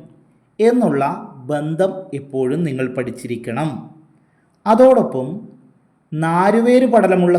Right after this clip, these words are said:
സസ്യത്തിൻ്റെ കാണ്ഡത്തിൻ്റെ ഉൾഭാഗത്തിന് പുറംഭാഗത്തെ അപേക്ഷിച്ച് കട്ടി കുറവായിരിക്കും,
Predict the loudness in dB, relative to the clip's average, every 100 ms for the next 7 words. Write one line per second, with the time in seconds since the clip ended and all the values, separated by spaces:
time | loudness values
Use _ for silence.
0 | 0 -6 -6 -8 -8 -6 -8 -10 -18 -20
1 | _ _ _ _ -2 2 2 2 2 0
2 | 0 -6 -6 -8 -10 -18 -20 _ _ -2
3 | 2 4 2 4 6 6 4 2 -2 -8
4 | -8 -12 -14 -20 _ _ -2 0 2 4
5 | 4 4 0 -2 -2 -2 -6 -10 -12 -10
6 | -8 -8 -12 -20 _ _ -4 -4 -4 -8
7 | -8 -10 -16 -20 -14 -8 -2 0 2 0
8 | 0 -6 -10 -8 -10